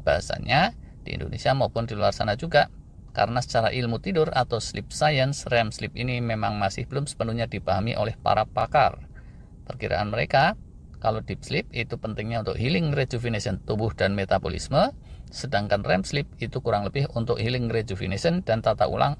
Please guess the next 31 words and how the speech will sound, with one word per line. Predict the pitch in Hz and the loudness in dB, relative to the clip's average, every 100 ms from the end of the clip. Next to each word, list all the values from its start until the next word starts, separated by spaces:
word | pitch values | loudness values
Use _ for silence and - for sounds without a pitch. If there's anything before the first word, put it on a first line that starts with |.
| - | 2
otak, | 110 - 135 - | 2 4 2 0
saraf, | - 113 123 - | 0 2 2 0
memori, | 104 107 120 120 120 | -4 -2 -2 -2 -2
emosi, | 107 104 - 120 | -4 -4 -4 -4
kayak | - 90 - | 0 0 -2
gitu. | - - - - - - | -8 -14 -14 -14 -8 -2
Kalau | 113 117 | -2 -2
tidur | 98 123 139 160 - | -2 6 6 6 2
terus | 117 | -8
kita | - 127 101 | -6 -4 -4
mimpi, | 92 - 147 190 - - - - | -4 -4 -4 -6 -10 -18 -20 -8
seringnya | 113 107 120 - | -4 -2 -2 0
konon | 110 104 143 160 | 2 4 2 2
mimpi | 113 - - | -2 -4 -4
itu | - | -4
terjadi | - - - - | -4 -4 -4 -4
saat | - - 113 - | -2 0 0 0
rem | 104 107 | -2 -2
sleep | 113 - | -4 -2
ini, | 170 170 175 - - - - | 0 -2 -4 -10 -16 -12 -10
kecuali | - - - 120 170 | -8 0 2 2 2
kalau | - 104 - | 4 4 2
si | 127 | -2
blehom, | 107 104 98 135 117 101 - - - 156 185 | 2 2 6 6 6 2 -6 -4 0 2 0
<laughs> | - - - - - | -8 -18 -18 -12 -2
pengangguran | 107 107 98 131 127 | 0 0 2 2 2
yang | 104 | -2
suka | - 98 | -2 0
nongkrong | 98 101 127 131 | 0 2 2 2
di | 123 | 0
gerdu. | 123 117 107 101 - 92 | 2 2 2 0 -2 -2